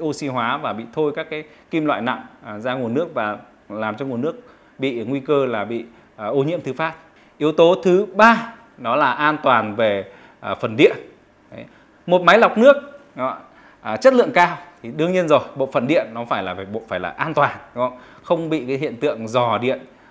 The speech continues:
à, rò rỉ điện gây mất an toàn cho người sử dụng. Đấy, thì hiện nay các máy lọc nước mà chất lượng cao ấy, đặc biệt là những dòng máy mà nhập khẩu từ Hàn Quốc có nguồn gốc xuất xứ rõ ràng ấy, thì, à, à, đảm bảo được cho các anh chị về,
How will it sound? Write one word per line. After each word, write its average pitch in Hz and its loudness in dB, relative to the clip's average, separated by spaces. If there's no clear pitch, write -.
à, 98 -6
rò 104 2
rỉ 98 -6
điện 117 0
gây 143 2
mất - -2
an 147 0
toàn 110 0
cho 110 -4
người 107 -6
sử 90 -10
dụng. 143 0
Đấy, 104 -10
thì 113 -2
hiện 135 0
nay 147 0
các 165 -4
máy 135 -2
lọc 139 -2
nước 165 -4
mà 127 -8
chất 180 -10
lượng 123 -8
cao 156 4
ấy, 147 -4
đặc 120 -6
biệt 120 -2
là 107 -4
những 135 -6
dòng 110 -4
máy 117 -2
mà 147 -8
nhập 123 -4
khẩu 92 2
từ 107 -6
Hàn 104 -6
Quốc 226 4
có 143 -2
nguồn 135 0
gốc 135 -4
xuất 160 -10
xứ 139 -8
rõ 151 -4
ràng 127 0
ấy, 113 -8
thì, 110 -6
à, 101 -2
à, 101 -6
đảm 107 -4
bảo 107 -6
được 113 -8
cho 127 -6
các 127 -8
anh 131 -8
chị 110 -8
về, 98 -6